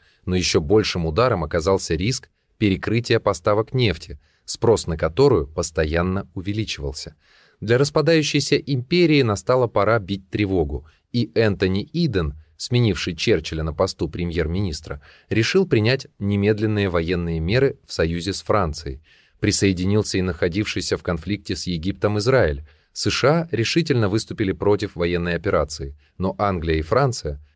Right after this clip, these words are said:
всё равно приступили к её проведению. Эти события ныне известны как Суэцкий кризис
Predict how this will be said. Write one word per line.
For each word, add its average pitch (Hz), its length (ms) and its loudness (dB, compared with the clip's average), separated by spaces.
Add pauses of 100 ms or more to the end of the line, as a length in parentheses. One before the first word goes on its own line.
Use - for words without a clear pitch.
(240)
всё - 220 2
равно 90 340 4
приступили 98 760 0
к - 120 -20
её 82 260 0
проведению. 80 720 -4 (400)
Эти 113 220 2
события 101 560 0
ныне 92 360 0
известны 90 600 -2 (180)
как 92 220 0 (100)
Суэцкий 95 560 0
кризис 87 540 -4